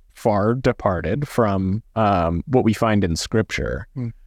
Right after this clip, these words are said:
Speaker 1: Um, Jimmy, I don't know if you wanna give us maybe a little bit of an introduction into, um, when we,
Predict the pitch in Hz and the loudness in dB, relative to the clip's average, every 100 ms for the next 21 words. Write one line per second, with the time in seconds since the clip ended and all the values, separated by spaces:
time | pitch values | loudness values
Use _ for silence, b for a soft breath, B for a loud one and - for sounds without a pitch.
0 | - 117 104 101 101 110 127 117 123 139 | -2 0 2 2 2 2 4 6 6 4
1 | 123 117 113 104 104 107 110 98 87 76 | 2 2 2 2 0 0 0 2 2 2
2 | 101 113 117 113 113 113 113 113 - 139 | 2 2 4 4 4 2 2 2 2 2
3 | 120 95 87 71 73 - _ _ _ - | 2 2 0 0 -4 -8 _ _ _ -4
4 | 87 71 55 57 - - - - - 117 | -2 0 -2 -4 -8 -14 -20 -20 -6 0
5 | 117 113 101 | 4 4 2